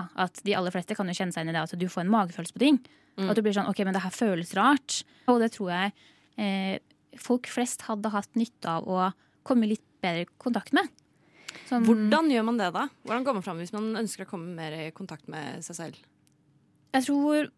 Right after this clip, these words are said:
Speaker 1: for meg har det alltid kommet veldig naturlig, i og med at, eh, jeg ikke hadde så veldig mange venner på barneskolen. <laughs> Så jeg var mye alene, jeg var mye i stallen.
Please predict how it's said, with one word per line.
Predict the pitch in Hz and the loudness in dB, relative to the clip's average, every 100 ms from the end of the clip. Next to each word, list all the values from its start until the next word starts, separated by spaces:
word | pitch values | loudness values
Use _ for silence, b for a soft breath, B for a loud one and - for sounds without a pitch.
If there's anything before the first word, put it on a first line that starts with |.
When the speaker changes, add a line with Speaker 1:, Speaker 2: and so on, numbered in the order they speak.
| - | -8
Speaker 1:
for | - 294 | 2 6
meg | 262 | 6
har | 294 311 | 6 6
det | |
alltid | 226 262 | 4 2
kommet | 269 214 202 | 0 0 0
veldig | 208 190 | -2 -2
naturlig, | 196 208 185 247 226 | -2 -2 0 2 2
i | |
og | |
med | 202 190 | 2 -2
at, | - 202 | -2 0
eh, | 185 180 185 180 196 | 0 2 0 -2 -2
jeg | 196 | -2
ikke | 208 | -2
hadde | 202 | -4
så | 190 | -4
veldig | 185 | -2
mange | 190 190 226 | -2 -4 -2
venner | 196 175 220 | -2 0 0
på | 262 | 0
barneskolen. | 214 190 196 240 - 679 659 - 381 | 0 -2 2 2 2 -2 -4 2 4
<laughs> | 349 262 - - | 4 4 -4 -14
Så | - 262 | -2 2
jeg | 254 | 6
var | 240 | 6
mye | 226 214 | 4 4
alene, | 208 208 180 226 | 4 2 2 2
jeg | |
var | 208 185 | 2 2
mye | 185 | 0
i | - | 0
stallen. | 190 165 180 254 | 0 0 2 2